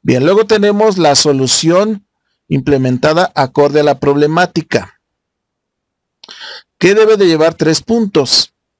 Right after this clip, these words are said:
Integrar los elementos de la solución de T I,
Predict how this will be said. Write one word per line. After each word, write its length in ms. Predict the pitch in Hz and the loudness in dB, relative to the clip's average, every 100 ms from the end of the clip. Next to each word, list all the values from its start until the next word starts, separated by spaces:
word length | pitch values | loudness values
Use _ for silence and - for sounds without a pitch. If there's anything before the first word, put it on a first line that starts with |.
| - | -4
Integrar 540 | 143 127 131 143 180 | -4 -2 -2 0 2
los 200 | 202 - | 0 0
elementos 560 | 156 139 147 160 170 143 | 0 0 -2 -2 -4 -2
de 380 | 127 117 123 - | 0 -2 -4 -10
la 280 | 190 120 120 | -6 -4 -2
solución 520 | - 123 120 - 147 | -4 -4 -4 -2 -2
de 100 | 120 | -4
T 200 | - 139 | -2 0
I, 320 | 156 247 226 | 0 -2 -6